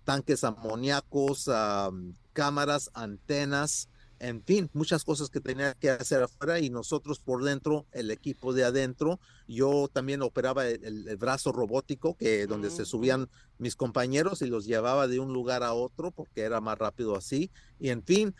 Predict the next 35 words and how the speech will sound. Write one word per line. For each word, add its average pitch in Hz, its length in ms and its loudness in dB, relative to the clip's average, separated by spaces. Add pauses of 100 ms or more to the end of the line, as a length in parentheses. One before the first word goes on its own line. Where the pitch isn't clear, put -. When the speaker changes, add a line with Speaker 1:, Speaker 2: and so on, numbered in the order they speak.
(160)
Speaker 1:
ah, 120 540 2
no, 127 140 -4 (120)
pasamos 156 460 0
catorce 147 500 -2
días 139 540 -2
en 113 160 -8
el 110 100 -4
espacio, 127 640 2 (380)
ah, 107 340 0
terminando 123 540 0
la 123 140 4
construcción 123 640 -4
de 117 80 4
la 107 100 4
Estación 117 460 -2
Espacial 107 460 0
Internacional. 98 760 -2 (320)
Fue 120 160 4
una, 123 380 4
un 127 180 0
viaje 123 360 2
muy 135 280 0
importante 131 640 -2
porque 101 440 -4
ya 117 260 2
casi, 113 360 -4
casi 117 300 -2
terminábamos 107 640 -2
la 95 100 0
construcción 107 640 -2 (360)
y, 107 260 0
ah, 101 340 4
y 113 100 -6
entonces 131 480 -2
también 175 480 2